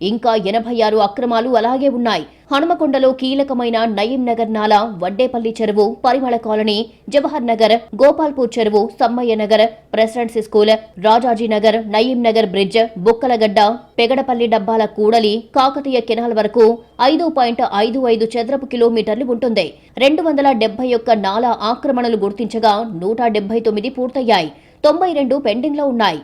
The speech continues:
వీటి వల్ల కాలనీలు నీట మునుగుతున్నాయి. వరంగల్ నగరంలోని సుమారు పదిహేను కాలనీలు నీటి ముప్పునకు కారణమైన బొందివాగు నాలాపై పన్నెండు ఆక్రమణలు గుర్తించగా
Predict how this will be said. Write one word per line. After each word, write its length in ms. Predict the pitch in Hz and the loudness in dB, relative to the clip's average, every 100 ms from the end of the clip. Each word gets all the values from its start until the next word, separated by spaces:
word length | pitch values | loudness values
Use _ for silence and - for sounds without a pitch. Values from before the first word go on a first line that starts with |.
| - - | -14 -12
వీటి 220 | 165 208 | -6 -4
వల్ల 240 | 220 208 220 | 0 2 0
కాలనీలు 560 | 226 214 233 240 226 | 0 0 0 0 -2
నీట 300 | 254 214 254 | -2 -2 -2
మునుగుతున్నాయి. 600 | 269 247 262 277 233 175 147 - _ 226 | -2 -2 -4 -2 0 -2 -4 -16 _ 2
వరంగల్ 420 | 294 349 339 294 | 4 4 2 0
నగరంలోని 500 | 262 285 254 247 247 | 0 0 0 0 -2
సుమారు 360 | 247 214 240 311 | -2 0 0 0
పదిహేను 360 | 240 240 277 240 | 0 0 -2 -2
కాలనీలు 540 | 233 208 240 226 226 | 0 0 2 -2 0
నీటి 420 | 302 214 254 302 | 0 0 -4 -2
ముప్పునకు 460 | 302 262 262 247 247 | -2 -2 -2 -4 -4
కారణమైన 600 | 240 226 240 233 226 214 | -2 0 2 0 0 0
బొందివాగు 600 | 175 196 233 262 247 226 | -2 -2 -2 0 0 0
నాలాపై 600 | 208 208 214 233 214 233 - - | -2 0 0 2 2 0 -8 -6
పన్నెండు 360 | 196 220 226 214 | -4 -2 0 2
ఆక్రమణలు 600 | 208 220 269 240 233 226 | 2 2 -2 -2 -2 -2
గుర్తించగా 680 | 202 202 240 226 233 220 | -2 -4 -8 -2 2 2